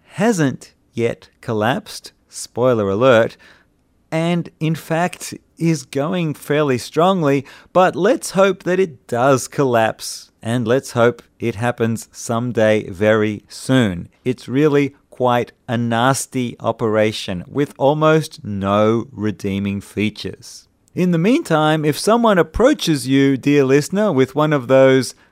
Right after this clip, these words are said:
"Ask Me About Herbalife" t-shirts, well, just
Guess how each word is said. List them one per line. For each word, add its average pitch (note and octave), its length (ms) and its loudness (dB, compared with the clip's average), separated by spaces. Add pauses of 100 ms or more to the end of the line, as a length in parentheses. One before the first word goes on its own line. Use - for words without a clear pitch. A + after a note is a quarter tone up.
(220)
"Ask C#3 440 -4
Me D3 200 2
About C3+ 360 2
Herbalife" D3+ 960 2
t-shirts, F3 840 0 (520)
well, D#3 540 0
just D3 440 0